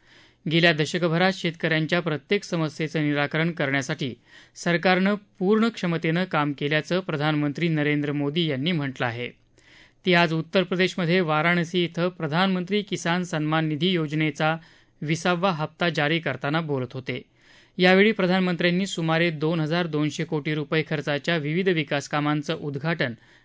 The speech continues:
आणि पायाभरणी केली. भारतरत्न डॉक्टर बाबासाहेब आंबेडकर यांनी राष्ट्राला दिलेल्या संविधानानं देशात समतेचं राज्य निर्माण करण्यासह सर्वांना समान संधी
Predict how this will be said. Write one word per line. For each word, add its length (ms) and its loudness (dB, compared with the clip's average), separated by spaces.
आणि 160 2
पायाभरणी 560 0
केली. 320 -8
भारतरत्न 540 4
डॉक्टर 300 4
बाबासाहेब 460 4
आंबेडकर 420 2
यांनी 280 2
राष्ट्राला 420 0
दिलेल्या 360 0
संविधानानं 680 0
देशात 360 0
समतेचं 600 -4
राज्य 280 0
निर्माण 360 0
करण्यासह 580 -2
सर्वांना 520 2
समान 380 0
संधी 440 -2